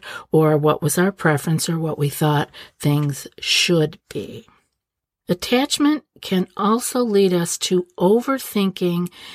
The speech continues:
and overanalyzing, and that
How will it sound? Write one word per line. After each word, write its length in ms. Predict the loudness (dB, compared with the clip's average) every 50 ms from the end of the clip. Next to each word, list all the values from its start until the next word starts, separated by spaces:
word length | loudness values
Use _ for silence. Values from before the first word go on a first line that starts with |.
| -16 -6 0
and 220 | 2 2 2 2 -2 _
overanalyzing, 1500 | 4 4 6 6 4 4 2 0 0 0 -2 -2 0 0 0 0 0 0 -2 -4 -4 -6 -6 -8 -10 -10 -10 -10 -14 -14 -16 _ -20 -20 -20 -20 _ -4
and 180 | -2 0 0 0
that 220 | 0 -2 -4